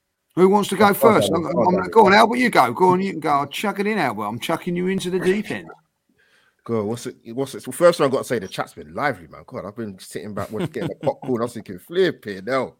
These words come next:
Speaker 2: <laughs> But, um, oh, Gaffer, success or failure? Um, it's a tough one, because if you'd have asked me this question,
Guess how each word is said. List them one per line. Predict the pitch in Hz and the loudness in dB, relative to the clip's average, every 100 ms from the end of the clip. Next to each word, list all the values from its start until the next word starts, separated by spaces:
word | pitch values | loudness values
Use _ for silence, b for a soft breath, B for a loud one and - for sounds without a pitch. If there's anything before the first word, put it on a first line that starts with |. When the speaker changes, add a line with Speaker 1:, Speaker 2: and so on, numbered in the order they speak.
| _ - | _ -8
Speaker 2:
<laughs> | - _ _ - - - - _ B B - | -8 _ _ -14 -14 -16 -20 _ B B -2
But, | 147 151 | 2 4
um, | 160 156 165 _ b b b _ _ | 4 2 -8 _ b b b _ _
oh, | 143 175 156 131 113 | -4 0 0 0 -2
Gaffer, | 101 139 135 120 | -4 -4 -4 -8
success | - - 147 147 | -10 -10 -8 -8
or | 135 | -6
failure? | 143 127 110 98 135 | -4 -4 -4 -4 -2
Um, | 147 147 143 _ _ _ _ _ _ _ _ - | -2 -4 -12 _ _ _ _ _ _ _ _ -18
it's | 147 | -14
a | 160 | -12
tough | - 170 - | -6 -6 -4
one, | 123 | -8
because | 104 117 131 107 - _ _ _ _ _ _ _ | -8 -10 -10 -10 -16 _ _ _ _ _ _ _
if | 135 131 | -14 -6
you'd | |
have | 139 - | -4 0
asked | 165 170 | -2 -4
me | 156 | -12
this | 143 139 | -14 -14
question, | - 143 131 - 127 117 | -6 -6 -6 -8 -8 -8